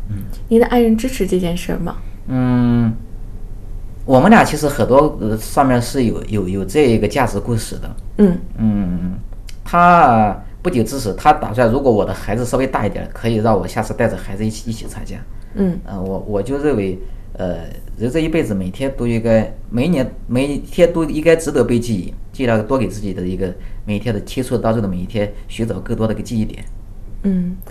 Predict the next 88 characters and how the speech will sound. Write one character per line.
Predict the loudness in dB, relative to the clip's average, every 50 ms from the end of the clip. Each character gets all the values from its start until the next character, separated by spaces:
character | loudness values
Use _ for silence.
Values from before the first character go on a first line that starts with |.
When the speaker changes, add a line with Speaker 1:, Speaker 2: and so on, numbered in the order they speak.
| -12 -12 -12 -10 -6
Speaker 1:
其 | -4
实 | -4 0
这 | 0 0 2
个 | 2 2
过 | 2 2 2
程 | 2 2 0
中， | 0 0 0
其 | -2 -2 -4 -6
实 | -2 -2 -2 -2 -2 -6 -8 -12 -12 -12 -12 -12 -10 -8
爱 | -2 0 0
人 | 2 2 0
是 | -2 -2 -4
不 | -4 -4
是 | -4 -4 -4 -4 -4 -6 -8 -10 -12 -12 -12 -12 -12 -10 -10 -10 -4
已 | -4 -4
经 | -2 -2 -2 -2 -2
是 | -2 0 -2 -4
身 | 0 0 0 0
体 | 0 -2
会 | -2 -4 -4
不 | -2 -2
太 | -2 -2
方 | -4 -4 -4 -4 -4 -4
便 | -4 -6 -6 -6
了？ | -8 -8 -10 -12 -12 -12 -12 -12 -10 -10 -10 -10 -6 4
Speaker 2:
呃， | 4 6
对， | 6 8 4 4 4 4
她 | 4 4
现 | 6 6 8
在 | 8
已 | 8 8
经， | 8 6 4 2
Speaker 1:
嗯。 | 2 0 0
Speaker 2:
这 | 4 6 6
两 | 8 8 6 4
次 | 2 0
骑 | -4 -4 -4 -4
行 | -2 0
的 | 2
时 | 2 2 0
候 |
都 | 0 0 0
是 | -2
她 | -2 -2 -2 0
两 | 0 0 -2
次 | -4 -4 -2 -2
怀 | -2 0 0 0
孕 | 2 2
的 | 0 -2
期 | -2 2 4
间。 | 6 8 8 8 10 10
Speaker 1:
<laughs> | 8 8 8 6 4 2
Speaker 2:
呃， | 2 2 2 2 0
上 | 0 6 8 8 8
一 | 8
次 | 4 2 -2
骑 | 0 0
行 | 2 2
的 | 2 2
是 | 2 2
我 | 2 2
第 | 2 0 2 2 4 4 4 4 2
一， | 2 0 -4 -10 -12 -12 -10 -2
第 | 0 2
一 | 4
个 | 4 2
孩 | 2 2 -2 -2
子， | -2 -4 -6 -6 -8 -10 -8 -4
也 | 4 6
是 | 6 6 6
她 | 6 0
怀 | 0 -2 -2
孕 | -2 -4
了。 | -4 -6 -8 -10 -10 -10 -10 -10 -10 -10 -8 -6
Speaker 1:
嗯。 | -6 -4 -4 -2 -2 -4
Speaker 2:
嗯， | -2 0
怀 | 2
孕 | 2 2
的， | 2 0
怀 | -2 -2 0 0
孕 | 2
的 | 0 0
时 | -2 -4
候， | -8 -6
这 | -4 -4 -4
次 | -2 -2
也 | -4 -4 -4
是。 | -8 -8